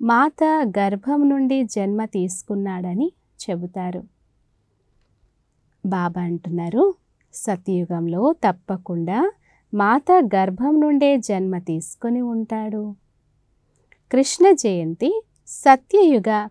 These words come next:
క్రొత్త ప్రపంచంలో జరుగుతుంది. మళ్ళీ పునర్జన్మల్లోకి రావడం మొదలుపెట్టారు. బాబా కేవలం ఒక్కరి విషయాన్నే చెప్పరు.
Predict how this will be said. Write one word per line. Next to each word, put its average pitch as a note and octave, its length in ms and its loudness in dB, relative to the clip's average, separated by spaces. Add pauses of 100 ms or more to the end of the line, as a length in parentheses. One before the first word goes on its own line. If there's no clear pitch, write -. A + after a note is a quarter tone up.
క్రొత్త G#3+ 340 -4
ప్రపంచంలో G3+ 1040 -4 (400)
జరుగుతుంది. E3 760 -8 (1400)
మళ్ళీ E4+ 280 8
పునర్జన్మల్లోకి C#4 1200 4
రావడం F#3 540 -2
మొదలుపెట్టారు. B3 880 -4 (1400)
బాబా F3+ 420 -2
కేవలం G#3+ 760 0 (180)
ఒక్కరి F4+ 400 2
విషయాన్నే B3+ 680 0
చెప్పరు. F#3 640 -6